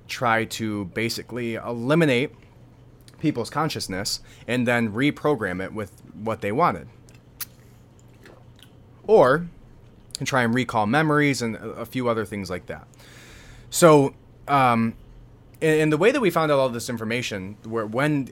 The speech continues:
M K Ultra came out and when, uh, you know, Operation Paperclip was released and when,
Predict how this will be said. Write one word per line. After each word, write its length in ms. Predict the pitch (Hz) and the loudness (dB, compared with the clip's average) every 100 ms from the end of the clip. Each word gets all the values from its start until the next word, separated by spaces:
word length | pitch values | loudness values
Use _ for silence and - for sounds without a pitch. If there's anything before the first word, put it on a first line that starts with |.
| - | -10
M 160 | 143 151 | -4 -4
K 140 | 143 | 0
Ultra 300 | 131 127 127 | 2 2 -2
came 280 | 117 123 110 | -6 -4 -2
out 320 | 101 101 117 | 0 0 -2
and 240 | 123 113 110 | -4 -2 0
when, 500 | 127 139 139 135 127 - - - - - - - - | 2 2 0 -2 -6 -18 -20 -20 -20 -20 -20 -20 -4
uh, 480 | 120 113 107 107 107 98 | 0 2 2 2 -2 -4
you 120 | 117 | -4
know, 240 | 110 101 101 | -2 -4 -2
Operation 500 | 123 120 123 117 117 | -2 0 0 -2 -4
Paperclip 640 | 101 - 113 107 - 101 | -6 -4 -4 -4 -6 -6
was 160 | 101 92 | -6 -8
released 400 | 98 98 98 - | -8 -8 -8 -8
and 260 | 107 101 95 | -8 -8 -4
when, 440 | 123 139 139 135 | 0 0 2 0